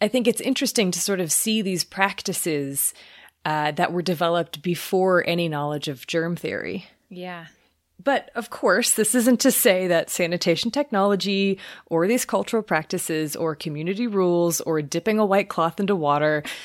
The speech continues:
Speaker 1: that these were always successful in preventing the spread of pathogens or parasites, uh, especially those transmitted through fecal waste. Because if they were a hundred percent successful, the world would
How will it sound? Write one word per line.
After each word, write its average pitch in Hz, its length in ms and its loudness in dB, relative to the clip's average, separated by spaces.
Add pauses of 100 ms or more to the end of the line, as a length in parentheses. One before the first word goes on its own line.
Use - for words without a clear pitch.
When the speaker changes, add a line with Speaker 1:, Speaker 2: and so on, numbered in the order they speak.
(160)
Speaker 1:
that 180 140 -6
these 247 300 4
were 240 380 4
always 190 520 4
successful 143 760 -4
in 151 120 -8
preventing 147 560 -6
the 151 100 -6
spread 135 580 -4
of 147 240 -6
pathogens 165 800 -2
or 160 80 -4
parasites, 143 880 -4 (380)
uh, - 160 4
especially 190 480 0
those 151 280 -2
transmitted 151 680 -6
through 147 240 -6
fecal 214 340 -6
waste. - 500 -6 (720)
Because 202 280 -2
if 214 100 -2
they 233 160 2
were 208 760 2
a 180 60 -8
hundred 190 220 -2
percent 175 360 -2
successful, 156 920 -4
the 202 80 -2
world 208 320 2
would 175 300 0